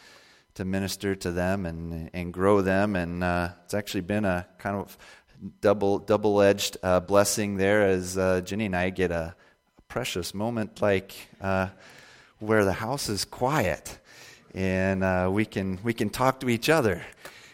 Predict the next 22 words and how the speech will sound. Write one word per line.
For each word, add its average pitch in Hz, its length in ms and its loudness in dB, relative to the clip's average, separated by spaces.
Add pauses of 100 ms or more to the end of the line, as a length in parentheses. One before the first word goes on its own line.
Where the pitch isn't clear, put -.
And 95 280 -2
so 95 260 4
that's 107 260 8
been 101 280 0
a 90 200 0
huge 113 460 0
blessing 87 480 -4
for 92 240 -2
us, 90 480 -2
uh, 90 280 -2
as 90 140 -6
well. 95 300 4
So, 92 480 0 (840)
well, 131 140 6
we're 165 120 10
gonna 196 220 8
be 156 260 10
in 135 160 8
Hebrews 156 560 6
chapter 147 420 6
ten 156 300 2
today. 120 480 10